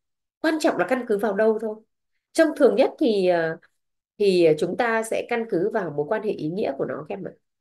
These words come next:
Đó là chúng ta gọi nó là câu ghép chính phụ hay câu ghép đẳng lập. Thông thường là như vậy. À, khi chúng ta đã hiểu được câu ghép chính phụ, câu ghép đẳng lập thì chúng ta sẽ áp dụng vào bài văn. Ví dụ như khi trong quá trình giao tiếp bằng lời nói hoặc bằng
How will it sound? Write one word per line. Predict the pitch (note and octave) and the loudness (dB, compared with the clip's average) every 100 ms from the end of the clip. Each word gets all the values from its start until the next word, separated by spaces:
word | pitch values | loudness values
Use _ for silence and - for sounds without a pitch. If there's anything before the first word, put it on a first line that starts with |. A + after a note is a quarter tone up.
| _ _ | _ _
Đó | - E3 A3 | 0 2 2
là | D4+ E3+ | 2 -2
chúng | D3+ | -4
ta | G3+ | -6
gọi | G3 G3+ - | -2 -4 -4
nó | F#3 | -6
là | G#3 | -6
câu | F#3+ | -6
ghép | A#3+ | -8
chính | - E3+ - | -8 -12 -6
phụ | A3+ | -4
hay | F3 F3 | -4 -6
câu | F3 | -6
ghép | A3 | -4
đẳng | F3+ D3+ | -6 -8
lập. | B2+ - _ _ | -8 -10 _ _
Thông | - F#3+ | -4 -4
thường | F#3+ F3+ | -2 -4
là | C3+ | -4
như | B2+ D#3+ | -4 -2
vậy. | F#3 - _ _ _ _ _ - | -4 -6 _ _ _ _ _ -4
À, | F#3 - A#3+ E3 | 0 2 2 2
khi | D#4+ D4 | 2 2
chúng | A3+ | -4
ta | C#4+ | -4
đã | |
hiểu | D#4+ C#4 E3+ E3 | 0 2 2 2
được | E3 - _ _ _ | -2 -4 _ _ _
câu | - A3+ | -2 0
ghép | D4 | 0
chính | - - | -8 -12
phụ, | - A#3 - | 0 0 0
câu | - | -8
ghép | G3 B3+ | -8 -6
đẳng | D#3 C3+ | -8 -6
lập | C3+ - _ _ _ _ _ | -8 -8 _ _ _ _ _
thì | - G#3 F#3 E3 | 2 4 4 0
chúng | E3+ | -4
ta | A3 A3 | -4 -4
sẽ | A3+ G#3+ F#2+ | -4 -4 -4
áp | C#4 D4+ | -8 -6
dụng | A#3 - - | -2 -2 -2
vào | E3 D3 D3+ | -8 -8 -8
bài | D#3 C3+ | -8 -8
văn. | E3+ F#3+ F#3 - | -10 -10 -12 -6
Ví | F3 | -4
dụ | G#3+ - | -2 -4
như | F#3 | -6
khi | F#3 | -6
trong | G3 F#3 | -8 -6
quá | D#3+ | -6
trình | F#3 D3+ | -6 -6
giao | E3 D#3+ | -8 -4
tiếp | A#3+ D4 _ _ _ _ _ - | -4 -4 _ _ _ _ _ -4
bằng | D#3 D3+ | -2 2
lời | D#3 C#3+ | 2 0
nói | D3+ D3 F#3 | -4 -4 -4
hoặc | C#4 | -6
bằng | - | -4